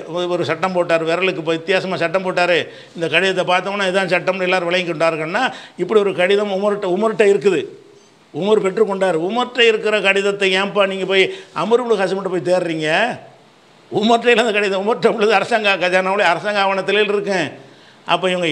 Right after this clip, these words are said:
எதை கொண்டு சொல்றாங்க? அதுலயும் வந்து அந்த விஷயத்துல இல்ல, ஆனா ஒரு கடிதத்துல எல்லாம் சேர்ந்தா இருந்தது,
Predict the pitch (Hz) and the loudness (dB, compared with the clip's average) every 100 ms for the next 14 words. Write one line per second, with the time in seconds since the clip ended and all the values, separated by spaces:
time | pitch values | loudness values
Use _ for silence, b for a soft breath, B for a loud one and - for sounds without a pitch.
0 | 147 185 240 226 220 202 180 165 180 175 | 0 0 -2 -4 -2 0 0 -2 0 0
1 | 156 185 214 214 196 165 214 254 247 233 | -2 -2 -2 -4 0 0 0 0 0 0
2 | 233 226 214 208 196 - - 156 175 151 | -2 2 2 2 0 -4 -8 -6 -6 -4
3 | 160 190 190 190 185 190 190 190 185 175 | -2 0 2 2 2 0 0 2 2 -2
4 | 160 | -6